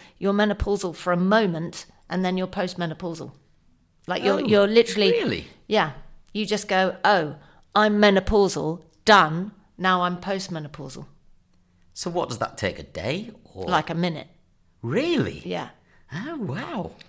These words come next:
Speaker 1: So you can kind of say, "I'm menopausal for the general hubbub of, you
Speaker 2: Yeah.
Speaker 1: know, hormone chaos."
Speaker 2: Okay.
Speaker 1: But then you go, "I'm peri," which explains that you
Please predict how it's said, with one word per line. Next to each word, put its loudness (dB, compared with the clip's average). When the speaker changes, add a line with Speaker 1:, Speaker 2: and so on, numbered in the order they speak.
Speaker 1:
So 0
you 4
can -2
kind 0
of -2
say, -4
"I'm 0
menopausal -2
for -6
the -8
general -2
hubbub -4
of, -12
you -2
Speaker 2:
Yeah. -2
Speaker 1:
know, -6
hormone 0
chaos." -2
Speaker 2:
Okay. -2
Speaker 1:
But -2
then 0
you -6
go, -6
"I'm -4
peri," 2
which -8
explains -10
that -8
you -6